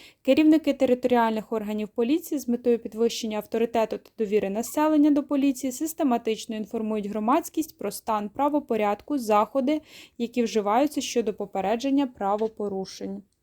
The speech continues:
Стаття вісімдесят дев'ять Закону України про Національну поліцію. Спільні проекти з громадськістю.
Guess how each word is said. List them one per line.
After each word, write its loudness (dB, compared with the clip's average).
Стаття 2
вісімдесят 0
дев'ять 0
Закону 2
України 4
про -6
Національну 0
поліцію. -4
Спільні 2
проекти 2
з -12
громадськістю. -8